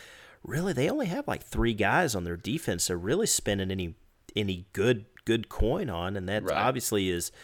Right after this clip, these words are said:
Speaker 1: is Tyrann Mathieu and, and Chris Jones and Frank Clark. Uh, other than that, I can't think of anyone else on that defense. I mean, no linebackers or corners that they're really dropping a big, big, uh,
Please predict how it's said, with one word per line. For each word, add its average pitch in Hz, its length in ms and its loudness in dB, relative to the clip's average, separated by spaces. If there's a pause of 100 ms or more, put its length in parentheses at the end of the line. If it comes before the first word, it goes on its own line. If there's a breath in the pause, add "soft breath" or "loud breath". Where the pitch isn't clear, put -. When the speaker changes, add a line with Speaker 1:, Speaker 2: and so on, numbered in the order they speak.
(240 loud breath)
Speaker 1:
is 98 160 2
Tyrann 104 380 4
Mathieu 98 600 2
and, 82 200 -2
and 85 200 -4
Chris - 300 0
Jones 101 500 -2
and 98 280 -4
Frank 110 340 -2
Clark. - 560 -2 (680 soft breath)
Uh, 101 320 4
other 123 300 4
than 95 200 -2
that, 135 280 -2
I 123 140 0
can't - 240 -4
think 104 160 -2
of 98 80 -2
anyone 104 280 0
else 101 200 0
on 104 80 -2
that 85 120 -6
defense. 104 460 -4
I 104 60 -2
mean, 90 180 -4
no 107 180 0
linebackers 117 800 -2
or - 60 -8
corners 98 600 -4 (460 loud breath)
that 107 140 0
they're 104 120 6
really 101 260 4
dropping 92 480 0
a 82 40 -4
big, 87 300 -2
big, 95 300 -2
uh, 90 280 0